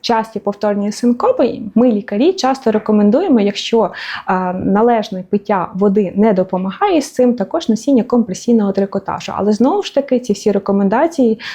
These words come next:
надаються з лі-, з лікарем після консультації, після повного обстеження та виключення інших життєнебезпечних захворювань.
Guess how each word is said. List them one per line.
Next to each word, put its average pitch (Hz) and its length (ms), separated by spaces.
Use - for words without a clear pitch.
надаються 226 540
з - 120
лі-, - 180
з - 100
лікарем 254 420
після 240 320
консультації, 190 1120
після 190 280
повного 190 440
обстеження 277 640
та 277 220
виключення 214 520
інших 262 420
життєнебезпечних 190 1000
захворювань. 180 600